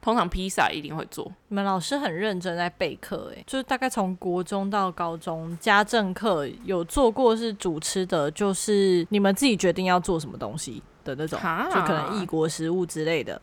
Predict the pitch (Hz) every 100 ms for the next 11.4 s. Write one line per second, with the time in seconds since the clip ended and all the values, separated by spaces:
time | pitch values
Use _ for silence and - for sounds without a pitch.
0 | _ 175 220 226 180 208 269 294 240 196
1 | 262 240 233 220 226 240 226 _ _ 233
2 | 226 262 220 202 190 202 196 175 147 123
3 | 107 117 165 170 165 165 180 160 - -
4 | _ - 269 320 277 277 208 190 - 214
5 | - 185 208 196 165 165 196 220 196 170
6 | 180 180 185 196 208 196 170 147 190 208
7 | 214 262 196 - - 196 202 190 151 139
8 | 143 127 - 330 339 302 - 330 330 339
9 | 240 160 139 120 101 - - 311 214 -
10 | 170 170 - 269 165 - - 165 160 -
11 | 170 170 220